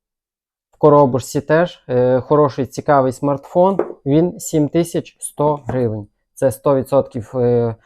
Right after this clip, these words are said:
уже знаю ціну на нього. В комплекті ось такий шнурочок іде. Досить гарненький, оригінальний, грубий, бачу, шнурочок. Е, можна його купувати на подарунок. Ну, тобто,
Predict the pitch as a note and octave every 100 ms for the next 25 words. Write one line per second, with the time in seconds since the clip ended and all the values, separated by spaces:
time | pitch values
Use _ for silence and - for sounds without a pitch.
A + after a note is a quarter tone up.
0 | _ - A#2 C3 D3+ G#3 A3 G3 - _
1 | _ _ - F#3+ F#3 F#3 F3+ F3+ F3 E3+
2 | D#3+ D#3 - - D#3 C#3 D#3 C3 D3 C3+
3 | B2+ A2 - C3+ A#2+ _ _ _ - -
4 | E3+ E3 F#3 G#3 G#3 F#3 F3+ D#3+ F3 F3
5 | E3 _ _ _ _ _ _ _ _ -
6 | C#3 C3+ C#3 C3+ C#3+ C3+ B2+ C3 C3 C3
7 | C#3+ D#3 D#3 B2+ C3 D3 C#3+ B2+ B2+ -
8 | A2 B2 A#2 A2 _ _ _ _ _ -
9 | B2 B2+ D3 F#3 E3+ E3 D3+ C#3+ D#3 D#3+
10 | D#3 C#3 - C3+ D3 D3+ C3+ C3+ C#3+ D3
11 | D3 C3+ C#3 B2+ A#2+ - A3+ G3 - C3